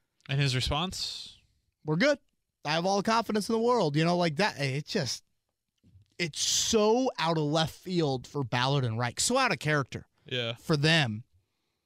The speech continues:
Speaker 2: 'Cause I think both of them are really good at their jobs. I, I
Speaker 1: Right.
Speaker 2: do, but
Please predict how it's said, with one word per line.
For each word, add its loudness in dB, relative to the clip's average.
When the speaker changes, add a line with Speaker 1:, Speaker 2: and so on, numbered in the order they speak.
Speaker 2:
'Cause 0
I 2
think -4
both 2
of 0
them 4
are 4
really 4
good 2
at 0
their 2
jobs. 0
I, 4
I 2
Speaker 1:
Right. -2
Speaker 2:
do, 2
but 0